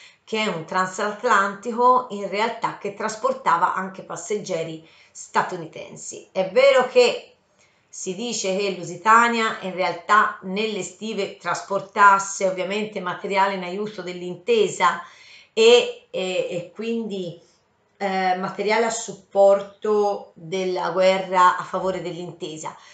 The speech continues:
Però è anche vero che quando viene affondato muoiono, eh, cittadini, eh, americani, e questo attiva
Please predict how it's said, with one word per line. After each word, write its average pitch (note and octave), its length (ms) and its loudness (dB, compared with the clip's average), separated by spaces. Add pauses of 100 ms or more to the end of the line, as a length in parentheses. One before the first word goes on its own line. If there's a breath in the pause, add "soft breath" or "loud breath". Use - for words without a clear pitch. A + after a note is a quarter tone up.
(280 loud breath)
Però C4 420 10
è G3 120 0
anche F#3 300 -2
vero F3 260 -4
che F3+ 120 -6
quando G3+ 220 -4
viene G3+ 160 -2
affondato F#3 640 -8
muoiono, G3 880 0 (1200)
eh, F#3 500 0 (340 loud breath)
cittadini, G#3+ 960 -4
eh, F3+ 380 -2
americani, E3+ 720 -4
e C4+ 220 -2
questo C4+ 520 0
attiva - 800 -6